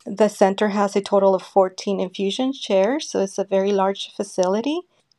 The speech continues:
And each infusion chair has their recliner, their T V. We just make it very comfortable for the patients who are gonna be there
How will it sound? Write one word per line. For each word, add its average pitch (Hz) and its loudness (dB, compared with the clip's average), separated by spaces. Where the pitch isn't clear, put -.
And 202 4
each 269 2
infusion 226 2
chair 190 2
has 190 2
their 185 4
recliner, 196 2
their 190 0
T 185 -8
V. 196 -2
We 202 -2
just 240 -4
make 214 0
it 196 2
very 196 2
comfortable 190 -2
for 196 -2
the 196 -4
patients 196 -6
who 202 -6
are 196 -2
gonna 190 -4
be 190 -4
there 185 -2